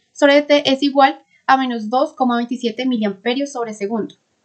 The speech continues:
como lo tenemos en la diapositiva. Eh, para hallar los tiempos, eh,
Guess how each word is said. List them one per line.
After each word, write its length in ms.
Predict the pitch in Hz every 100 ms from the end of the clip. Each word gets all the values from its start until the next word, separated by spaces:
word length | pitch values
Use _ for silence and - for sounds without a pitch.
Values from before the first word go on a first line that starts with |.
| _ _ _
como 400 | 220 208 202 196
lo 200 | - 233
tenemos 420 | 226 233 220 233 -
en 80 | 214
la 60 |
diapositiva. 520 | 190 190 - - - - _ _ _ _ _ _ _ _ _ _ _ _ _ _ _ _ _ _
Eh, 260 | 262 269 254
para 220 | 254 269
hallar 160 | 262 254
los 200 | 269 277
tiempos, 480 | 294 285 269 311 302
eh, 580 | 269 262 254 233 220